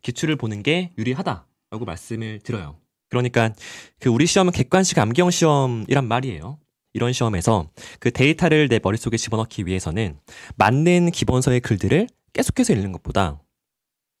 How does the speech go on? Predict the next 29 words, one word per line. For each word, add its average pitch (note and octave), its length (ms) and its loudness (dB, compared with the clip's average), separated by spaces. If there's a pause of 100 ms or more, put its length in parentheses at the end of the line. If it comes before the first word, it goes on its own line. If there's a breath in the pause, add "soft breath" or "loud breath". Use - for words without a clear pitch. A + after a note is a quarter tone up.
(460 loud breath)
기출문제를 D3+ 480 0
보면 C3+ 360 -2 (280 soft breath)
일 G#3+ 180 4
번, G#3 200 4
이 A#2+ 80 2
번, A#2+ 160 0
삼 E3 180 0
번은 E3 200 2
맞는 G#2 320 2
선지고 C3+ 580 -2 (160)
사 - 200 -2
번은 A2 360 -2 (180)
틀린 C#4+ 240 -4
선지예요. A#2 540 -8 (340)
그래서 A#2 240 -2
이게 G2+ 140 -4
틀린 B3+ 280 0
선지를 C#3+ 340 2
한번 D#3 200 0
읽을 E2+ 200 -6
때 F#2+ 300 0 (320 loud breath)
이거를 B2 480 4 (240)
맞게 C#3 380 0
고칠 E3 420 -6
때 F2 300 -8 (280)
그때 F3+ 280 -2
머릿속에 A#2 400 -6
각인이 C3+ 300 -8
되거든요. F2+ 460 -14